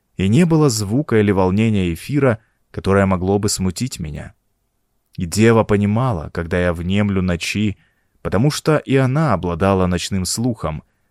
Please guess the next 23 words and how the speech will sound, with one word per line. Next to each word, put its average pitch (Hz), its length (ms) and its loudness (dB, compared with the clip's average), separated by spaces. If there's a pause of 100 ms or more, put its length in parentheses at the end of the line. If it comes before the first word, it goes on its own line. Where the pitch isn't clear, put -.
(120)
душой 104 540 0
ощущая 127 720 -2 (220)
все, - 240 -4
что - 220 -4
бывает 98 480 0
при 90 220 -2
этом. 73 400 -14 (880)
Бывало 196 380 4
так, 190 240 0
что - 200 -4
пока 101 220 0
я 113 80 4
вглядывался 107 640 2
в 95 40 2
обступивший 101 600 -2
нас 95 200 -2
мрак, 101 420 0 (280)
она 117 220 2
глядела 175 460 2
на 156 80 2
меня 143 280 2
из 120 140 0
объятий. 101 720 -4